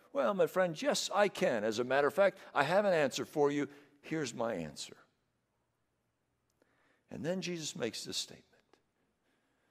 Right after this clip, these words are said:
He saw that he answered wisely, and he says, "You are not far from the kingdom."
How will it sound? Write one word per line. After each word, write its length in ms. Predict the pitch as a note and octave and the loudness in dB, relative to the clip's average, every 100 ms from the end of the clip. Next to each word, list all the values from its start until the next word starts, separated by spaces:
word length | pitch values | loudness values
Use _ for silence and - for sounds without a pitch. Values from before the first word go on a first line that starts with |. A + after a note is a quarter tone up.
| _ _ _ | _ _ _
He 100 | - | -10
saw 380 | - - E3+ G3 | -4 -2 0 0
that 120 | G3 | 0
he 120 | F#3+ F3 | 0 0
answered 380 | F#3 - G#3 | 0 -2 -4
wisely, 640 | D3+ F#3 F#3 F#3 A2+ G2+ G2 | -4 -2 -2 -4 -6 -10 -10
and 100 | G2 | -8
he 60 | |
says, 260 | - G#2 E2 | -8 -10 -12
"You 540 | B2+ F#3+ B2 D#2+ C#2 - _ _ _ _ _ _ _ | -12 -8 -8 -8 -12 -20 _ _ _ _ _ _ _
are 100 | - | -20
not 280 | C3+ C#3+ G3 | -14 -12 -12
far 600 | - F#3 F#3+ F3 F2+ - _ _ _ _ _ _ _ _ _ _ _ _ _ _ _ _ _ | -10 -10 -8 -8 -10 -12 _ _ _ _ _ _ _ _ _ _ _ _ _ _ _ _ _
from 280 | _ - F#2+ | _ -12 -10
the 60 | E2 | -10
kingdom." 400 | - A#2+ F2+ | -10 -12 -12